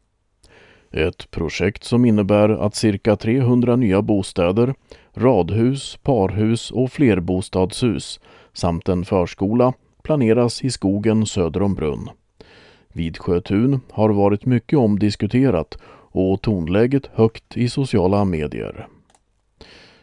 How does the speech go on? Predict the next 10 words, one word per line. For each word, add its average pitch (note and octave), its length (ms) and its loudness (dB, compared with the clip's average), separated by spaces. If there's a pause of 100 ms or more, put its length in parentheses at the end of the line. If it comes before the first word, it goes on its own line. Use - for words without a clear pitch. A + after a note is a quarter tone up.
(260)
Projektet C#3 500 0
har B2 140 4
också A2+ 240 0
inkluderat A2 600 4
en G#2+ 140 2
separat G2+ 580 0
plan A2 360 4
på A2 140 0
ett A2+ 140 -2
naturreservat, G#2+ 1120 -2